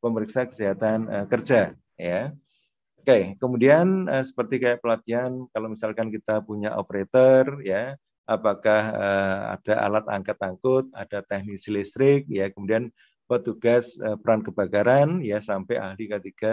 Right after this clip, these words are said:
eh, kebakaran, ya. Eh, i-, sampai, eh, tadi ini, ini, eh, P tiga K, ya, eh, d-, dan seterusnya. Jadi poin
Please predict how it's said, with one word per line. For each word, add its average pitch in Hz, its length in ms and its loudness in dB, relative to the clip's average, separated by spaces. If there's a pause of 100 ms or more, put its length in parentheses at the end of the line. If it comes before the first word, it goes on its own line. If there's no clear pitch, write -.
eh, 107 160 -6
kebakaran, 101 640 0 (160)
ya. 104 400 -4 (640)
Eh, 110 240 4 (160)
i-, - 60 -14 (100)
sampai, 107 400 0
eh, 117 320 4
tadi 131 240 -2
ini, 107 100 -4 (140)
ini, 120 140 0 (100)
eh, 107 240 0
P 110 160 -2
tiga 101 240 0
K, 110 100 0 (380)
ya, 107 320 -2 (480)
eh, 113 560 4 (160)
d-, 139 140 -20 (840)
dan 135 320 4
seterusnya. 117 640 -2
Jadi 143 320 0
poin 135 320 4